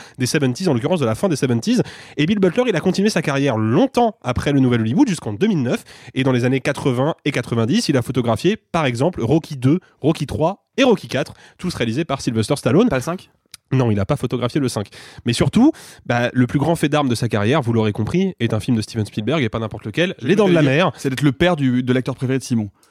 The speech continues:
Speaker 1: Euh,
Speaker 3: Non, pas du
Speaker 1: non,
Speaker 3: tout.
Speaker 1: non, pas du tout. <laughs> Non. <laughs> Non, mais ce, oui, donc il a photographié Les Dents de la Mer en mille neuf cent soixante-quinze. On l'oublie un peu aujourd'hui parce que Les Dents de la Mer est rentré évidemment au panthéon du cinéma et on le regarde tous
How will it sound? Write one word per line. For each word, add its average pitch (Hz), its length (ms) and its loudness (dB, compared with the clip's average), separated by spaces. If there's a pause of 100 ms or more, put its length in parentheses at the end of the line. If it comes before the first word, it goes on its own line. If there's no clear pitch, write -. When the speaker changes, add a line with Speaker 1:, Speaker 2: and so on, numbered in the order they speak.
(100)
Speaker 1:
Euh, 120 200 -4
Speaker 3:
Non, 120 40 0
pas 135 60 0
du 180 60 4
Speaker 1:
non, 196 160 2
Speaker 3:
tout. 127 100 -4
Speaker 1:
non, 160 180 2
pas 170 120 2
du 165 80 4
tout. - 160 2 (160)
<laughs> 214 160 -2
Non. 170 160 4 (420)
<laughs> - 400 -6
Non, 190 160 4
mais 151 140 4
ce, 156 120 -6
oui, 160 180 2
donc 143 180 0
il 143 40 4
a 127 60 2
photographié 147 440 2
Les 151 60 4
Dents 156 120 2
de 143 40 2
la 139 60 4
Mer 143 220 2 (260)
en 131 80 0
mille 135 100 4
neuf 139 120 2
cent 139 60 -4
soixante-quinze. 135 440 2 (240)
On 156 120 4
l'oublie 214 280 4
un 202 80 2
peu 202 80 0
aujourd'hui 190 300 2
parce 175 120 -2
que 160 80 0
Les 147 60 4
Dents 143 100 2
de 143 60 0
la 147 80 0
Mer 165 140 2
est 131 80 0
rentré 131 260 0
évidemment 143 320 2
au 131 60 2
panthéon 135 280 0
du 135 120 -2
cinéma 147 440 2
et 120 60 2
on 117 80 0
le 113 60 2
regarde 113 260 -2
tous 151 320 -2